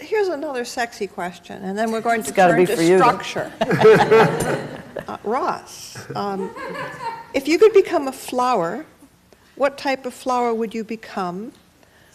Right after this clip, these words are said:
Speaker 1: Would you allow yourself to be pollinated by bees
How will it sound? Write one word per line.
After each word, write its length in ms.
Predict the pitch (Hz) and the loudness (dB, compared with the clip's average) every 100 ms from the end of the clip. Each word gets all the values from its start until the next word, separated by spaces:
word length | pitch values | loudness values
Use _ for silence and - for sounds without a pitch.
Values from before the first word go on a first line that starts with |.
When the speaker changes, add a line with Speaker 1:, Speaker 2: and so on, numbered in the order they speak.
| _ - | _ -6
Speaker 1:
Would 160 | 247 | -4
you 160 | 247 254 | 0 0
allow 260 | 247 247 269 | 0 0 0
yourself 460 | 277 277 277 247 - | -2 -4 -4 -4 -6
to 80 | |
be 140 | 214 240 | -10 -12
pollinated 800 | - - 254 247 240 240 233 208 | -10 -4 -4 -4 -6 -4 -6 -2
by 180 | 220 | -2
bees 840 | 214 190 208 202 240 285 - - | -2 -4 -4 -4 -8 -10 -12 -16